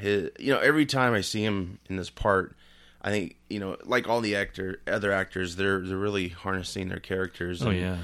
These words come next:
Speaker 1: I'm really digging his dialogue, the way he delivers it, you know, 'cause he's a British dude.
Speaker 2: Yeah.
Speaker 1: And at first he kinda sounds Southern, but now it's kind of just his own thing.
Speaker 2: Yeah.
Speaker 1: So I don't know if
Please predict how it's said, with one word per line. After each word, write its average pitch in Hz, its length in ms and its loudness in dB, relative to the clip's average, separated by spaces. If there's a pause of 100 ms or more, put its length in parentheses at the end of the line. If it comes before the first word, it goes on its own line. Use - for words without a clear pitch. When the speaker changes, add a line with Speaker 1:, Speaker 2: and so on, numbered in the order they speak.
(120)
Speaker 1:
I'm - 180 2
really 139 200 2
digging 101 420 -2
his 95 560 -6
dialogue, 110 760 2
the 104 140 -4
way 101 140 2
he 92 60 0
delivers 104 460 0
it, 113 200 0
you 117 60 0
know, 113 100 2
'cause 107 80 -6
he's 139 160 0
a - 20 2
British 127 420 2
dude. 101 300 2
Speaker 2:
Yeah. 110 240 6 (460)
Speaker 1:
And 120 160 6
at 101 80 2
first 143 240 0
he 110 80 -2
kinda 143 220 4
sounds 104 360 0
Southern, 160 540 -2
but 120 160 2
now 135 240 2
it's - 600 -6
kind 151 360 0
of 95 80 -8
just 101 240 -6
his 95 160 -8
own 95 240 -2
thing. 127 420 0
Speaker 2:
Yeah. 98 220 8
Speaker 1:
So 101 400 2
I 113 140 2
don't 110 140 0
know 107 140 2
if - 240 -8